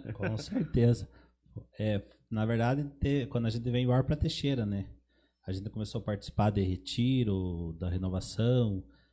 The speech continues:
E aonde tinha retiro, a gente tava indo. Não, não sabe, né? Fomos em Ponta Grossa, Irati, em Bituba, onde que tinha, a gente tava indo.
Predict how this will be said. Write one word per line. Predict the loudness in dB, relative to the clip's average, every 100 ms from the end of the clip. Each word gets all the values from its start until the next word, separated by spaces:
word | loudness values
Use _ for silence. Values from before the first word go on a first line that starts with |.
| _ _ _
E | -8 -4 -4 -4 -2
aonde | 2 4 4
tinha | 2 0 4
retiro, | 6 4 4 2
a | 4
gente | 2
tava | 0 -2 2
indo. | 2 0 -8 -16 -18 -20 -16
Não, | -12 -8
não | -6 -4
sabe, | -2 -2 -2 -6
né? | -8 -8 -10
Fomos | -2 0 0 0 -2
em | -6 -10 _ -20 _ _ _ _ -12
Ponta | -8 -4 -4
Grossa, | -2 2 2 0 -4 -6
Irati, | -4 -6 -8 -6 -4
em | -2
Bituba, | -2 -6 -4 2 4 4 0 -4
onde | -6 -4 0 2 0
que | -2 -6
tinha, | -6 -4 -2
a |
gente | -2
tava | -4 -4 -4
indo. | -6